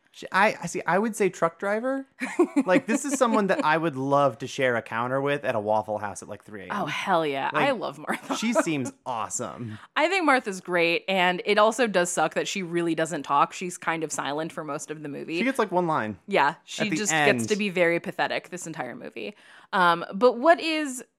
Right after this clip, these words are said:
Speaker 2: the true shame of it all is that we have these three supposed suicides. We know that they're murders. And Martha is somebody who's actually really tormented and,
Speaker 1: Mm-hmm.
Speaker 2: like, having a bad time. So she makes an attempt on her life, and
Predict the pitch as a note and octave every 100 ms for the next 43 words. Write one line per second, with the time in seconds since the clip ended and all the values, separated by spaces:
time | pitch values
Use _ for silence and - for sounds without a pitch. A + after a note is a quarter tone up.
0 | _ G#3 A#3+ - C#4 C#4 - A3 G#3+ G3+
1 | F#3 E3 D#3 D#3 F3 E3 E3 E3 D#3+ -
2 | - - _ _ _ _ _ _ F#3 G#3
3 | A3+ A#3 B3 A#3+ A3+ G#3+ G#3 - F#3+ F#3+
4 | F#3+ F#3 F#3+ F3 F3 E3+ F3 D#3+ D#3 D3+
5 | D3+ D#3 D3+ D#3 D#3 D#3 D3+ C#3+ D3+ D#3+
6 | D#3 - _ _ _ _ G#3+ G#3 G#3 G3+
7 | C4+ F4 D#4+ - C4 B3 G#3 A3+ F#3+ -
8 | - D#3+ - - F3+ E3+ D#3+ - _ _
9 | _ _ _ F3 F3 E3+ D#3+ D3+ D3+ C#3+
10 | B2+ - B2+ - - - F3+ F3 D#3 E3
11 | E3+ _ _ _ - - E3 E3+ E3 D#3
12 | C#3+ C#3+ - C4+ F#3 C3+ A#2+ - _ _
13 | _ - G3 F3+ G3 F3+ G#3+ - A#3+ G3+
14 | G3+ F3+ F3 E3 D#3+ D#3+ D3+ C#3+ - E3
15 | D#3 D3+